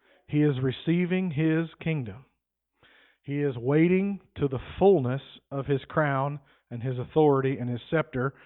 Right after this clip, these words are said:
are on his head and in his hands, and that's us.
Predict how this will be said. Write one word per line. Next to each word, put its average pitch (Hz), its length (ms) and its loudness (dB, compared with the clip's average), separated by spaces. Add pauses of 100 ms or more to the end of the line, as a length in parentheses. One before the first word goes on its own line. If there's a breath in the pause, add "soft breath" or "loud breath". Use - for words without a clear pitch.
(160 soft breath)
are 123 180 -2
on 151 180 2
his 151 120 -2
head 139 260 0
and 127 140 -6
in 147 80 -4
his 143 140 -6
hands, 120 360 -6
and 113 120 -6
that's 120 200 -6
us. 160 280 -4